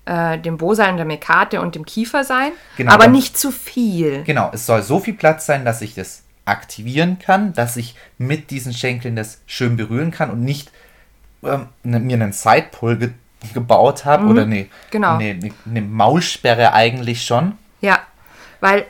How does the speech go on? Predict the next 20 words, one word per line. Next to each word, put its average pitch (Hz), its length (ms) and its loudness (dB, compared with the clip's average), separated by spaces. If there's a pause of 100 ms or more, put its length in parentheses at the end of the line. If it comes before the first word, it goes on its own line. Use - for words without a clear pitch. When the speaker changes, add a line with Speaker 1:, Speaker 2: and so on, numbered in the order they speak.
Speaker 1:
wenn 208 220 0
ich 277 160 -4
jetzt, - 380 -6
wenn 196 120 0
es 190 140 -8
gut 359 200 -4
passt, - 440 2 (100)
die 208 80 -8
Lage, 202 380 2 (640)
und 214 80 0
ich 214 160 -2
ziehe 285 200 -4
jetzt 294 300 0
an 233 100 2
einem 233 360 0
Zügel, 185 640 -2
dann 185 160 -2
wird 208 120 2
Folgendes 233 380 2
passieren. 247 640 -4